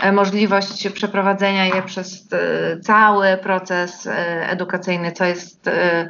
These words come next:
wspaniałe. E, minusem tego jest to, że szlocham bardzo, jak odchodzą ze szkoły, bo czuję się po prostu jak ich mama prawie. Em, oprócz tego, e, jestem, e, egzaminatorem maturalnym, nauczycielem dyplomowanym, pracuję na uczelni,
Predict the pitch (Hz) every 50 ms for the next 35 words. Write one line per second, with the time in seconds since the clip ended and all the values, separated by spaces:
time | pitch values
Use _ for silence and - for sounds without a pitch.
0 | 170 - - - - - - - - - - 226 226 220 208 170 147 147 151 170
1 | 196 220 220 226 233 _ - - 185 180 175 170 170 165 165 165 170 180 196 208
2 | 214 214 214 208 190 196 202 190 185 180 180 180 180 - 180 180 190 185 - -
3 | 208 185 175 - - 175 165 160 165 160 156 156 - 156 156 156 156 170 165 -
4 | - 165 165 160 156 151 175 160 - - - 156 151 151 151 151 151 151 151 151
5 | 151 - - - - - - - - _ - 185 185 180 180 - 190 185 185 165
6 | - 180 180 180 180 175 170 170 170 170 - 180 - - 190 180 170 156 156 156
7 | 156 - 160 160 156 151 160 160 165 196 240 233 _ - - - - - - -
8 | - - - - 202 202 202 196 196 190 190 190 190 196 196 - 233 247 254 294
9 | 302 302 - - 254 240 240 220 202 220 220 220 220 220 220 214 220 220 220 -
10 | - 196 214 208 214 214 226 226 220 - 220 208 208 208 208 202 202 202 202 202
11 | 202 - 202 202 214 208 208 202 202 202 214 208 208 208 208 202 202 202 208 202
12 | 196 190 190 190 190 190 190 190 190 185 185 185 190 - - 196 196 196 196 196
13 | 196 196 196 185 190 190 185 180 170 170 165 170 175 175 180 190 185 185 185 190
14 | 190 185 185 185 - - 175 175 - 165 156 156 156 151 156 160 170 180 190 208
15 | 208 -